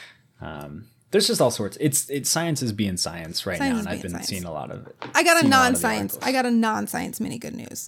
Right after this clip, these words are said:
Speaker 2: I do have
Speaker 1: Perfect.
Speaker 2: one.
Speaker 1: Do
Speaker 2: Um,
Speaker 1: it.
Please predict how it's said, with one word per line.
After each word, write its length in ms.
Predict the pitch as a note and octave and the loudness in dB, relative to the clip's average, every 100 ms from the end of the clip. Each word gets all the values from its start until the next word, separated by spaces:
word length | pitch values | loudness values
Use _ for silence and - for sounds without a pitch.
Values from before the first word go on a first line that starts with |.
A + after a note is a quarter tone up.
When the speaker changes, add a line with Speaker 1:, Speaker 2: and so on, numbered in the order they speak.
| - | -8
Speaker 2:
I 60 | G#3+ | -4
do 160 | G#3+ | -2
have 280 | F#3+ F3+ G3 | -2 -2 -2
Speaker 1:
Perfect. 80 | G3 - G3+ - - - _ | -4 -8 -10 -14 -20 -20 _
Speaker 2:
one. 160 | G#3+ G#3 | -2 0
Speaker 1:
Do 140 | F#3+ - | 0 -2
Speaker 2:
Um, 20 | |
Speaker 1:
it. 840 | A#3 _ _ A3+ G3+ A3 A3+ | -8 _ _ -8 -2 0 2